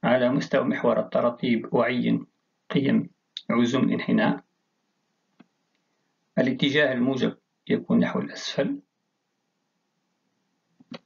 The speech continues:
وبالتالي فالقيم الموجودة تحت المحور أو إكس هي قيم موجبة بالنسبة للعزوم،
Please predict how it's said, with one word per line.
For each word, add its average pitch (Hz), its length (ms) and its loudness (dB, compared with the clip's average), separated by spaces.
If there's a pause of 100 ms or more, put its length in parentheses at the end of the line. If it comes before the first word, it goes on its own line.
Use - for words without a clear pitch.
(640)
وبالتالي 120 880 0 (240)
فالقيم 117 1000 -2 (220)
الموجودة 120 760 -2 (360)
تحت - 300 -8 (300)
المحور - 500 -4
أو - 100 -4
إكس - 440 -6
هي 123 200 -2
قيم 113 360 -6
موجبة 120 400 -4
بالنسبة 120 320 -6
للعزوم، - 640 -2